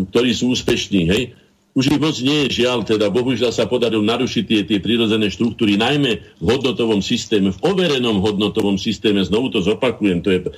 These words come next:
veľmi dôležité. Veľmi dobre vieme, akú úlohu tu zohráva rodina, akú úlohu tu zohráva priateľstvo, lebo dané slovo,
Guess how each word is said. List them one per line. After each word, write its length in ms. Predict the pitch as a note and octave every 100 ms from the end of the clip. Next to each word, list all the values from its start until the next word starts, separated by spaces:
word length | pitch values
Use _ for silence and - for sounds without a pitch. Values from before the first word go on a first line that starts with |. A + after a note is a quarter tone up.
| -
veľmi 240 | G2 A#2 A2
dôležité. 640 | G#2 B2+ F#2+ G2 - - - _ F2+
Veľmi 240 | B2+ C#3+
dobre 240 | C#3 C#3
vieme, 320 | B2+ B2 C#3 B2
akú 320 | - A#2 C#3
úlohu 240 | B2+ A2+
tu 80 | A2
zohráva 480 | G#2 A2 A2+ G#2 G2
rodina, 400 | G#2+ A2 F#2 D2 -
akú 240 | - F#2 A#2+
úlohu 480 | A#2 C3 C#3 B2+ -
tu 80 |
zohráva 480 | A#2 B2 B2 A#2+ A2+
priateľstvo, 560 | A2+ C3 C#3 B2 - G#2+
lebo 240 | G#2+ G#2
dané 240 | A2 A#2+ A2+
slovo, 560 | - C3+ D#3 A2+ -